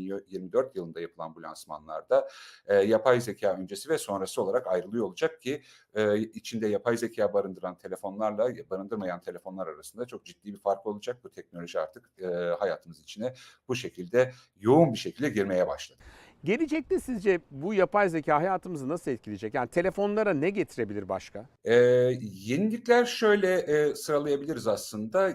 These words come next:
Speaker 1: Yeniliklerde bir tanesi daha özelleştirilebilir, e, aslında, e, teknolojiler hayatımıza gir-,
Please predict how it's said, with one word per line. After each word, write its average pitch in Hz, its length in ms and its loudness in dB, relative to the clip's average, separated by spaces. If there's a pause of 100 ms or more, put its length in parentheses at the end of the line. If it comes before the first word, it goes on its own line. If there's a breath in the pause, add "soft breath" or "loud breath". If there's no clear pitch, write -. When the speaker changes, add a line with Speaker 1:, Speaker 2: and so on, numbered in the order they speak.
(100)
Speaker 1:
Yeniliklerde 147 800 0
bir 175 160 -2
tanesi 139 640 -4
daha 131 340 2
özelleştirilebilir, 143 1300 -4
e, 110 80 2 (300)
aslında, 104 640 -2
e, 101 240 -2 (600)
teknolojiler 101 640 -6
hayatımıza 87 520 -2
gir-, 80 240 -16